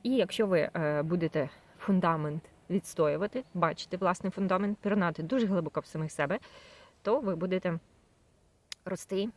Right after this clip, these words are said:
як рясне оце дерево, так? Будете цвісти, давати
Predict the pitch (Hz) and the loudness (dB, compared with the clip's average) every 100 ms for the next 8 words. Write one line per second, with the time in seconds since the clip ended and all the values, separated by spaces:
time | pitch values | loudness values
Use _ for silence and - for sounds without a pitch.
0 | _ _ 180 170 - - 190 190 - 185 | _ _ -4 -4 -4 -14 -2 -2 0 -2
1 | 170 160 - 165 175 214 202 202 _ _ | -2 -4 -4 -2 0 0 -4 -8 _ _
2 | - - - _ _ _ _ _ _ _ | -6 -6 -8 _ _ _ _ _ _ _
3 | 170 170 165 160 - 160 - 180 - - | -10 -8 -6 -8 -8 -12 -8 -8 -8 -8
4 | 180 165 143 | -4 -4 -4